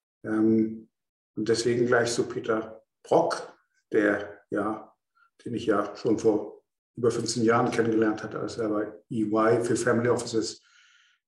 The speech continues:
in Deutschland zuständig war, also nicht zuständig, also nicht verwaltend, <laughs> sondern sehr aktiv war,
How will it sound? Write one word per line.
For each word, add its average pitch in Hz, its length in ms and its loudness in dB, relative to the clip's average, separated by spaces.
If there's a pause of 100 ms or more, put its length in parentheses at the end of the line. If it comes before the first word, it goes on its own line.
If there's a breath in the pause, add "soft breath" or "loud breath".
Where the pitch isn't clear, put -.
(100)
in 107 180 -2
Deutschland 107 400 2
zuständig - 720 -4 (140)
war, 123 320 -2
also 98 100 -6
nicht 87 320 -12
zuständig, 113 420 -2
also 104 140 0
nicht 104 140 -4
verwaltend, 104 580 0
<laughs> - 0 -
sondern 131 600 0 (340 loud breath)
sehr 131 320 6
aktiv - 560 2
war, 127 440 4